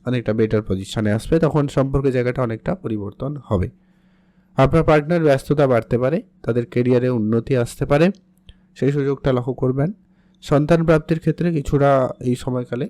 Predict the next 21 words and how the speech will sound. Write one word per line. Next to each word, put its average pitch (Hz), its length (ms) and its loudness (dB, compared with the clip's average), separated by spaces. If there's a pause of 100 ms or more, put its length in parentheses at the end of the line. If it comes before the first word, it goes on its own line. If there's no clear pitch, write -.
বাধা 117 300 0 (300)
বা 110 160 -2 (160)
কোনো 117 180 -6
রকম 120 320 -6
মেডিকেল 113 440 0
ইস্যু, 165 240 2 (640)
এগুলো 139 340 2 (360)
ফেস 135 220 2
করতে 123 340 -2
হতে 123 180 -2
পারে। 170 220 -2
তবে 127 200 0
আপনারা 120 280 0
একটু - 220 -8
যদি 123 160 -2
সতর্ক 139 420 -6
থাকেন, 156 460 -2
ডাক্তারের 120 440 -4
পরামর্শ 117 420 -6
মেনে 110 280 -2
চলেন, 165 300 2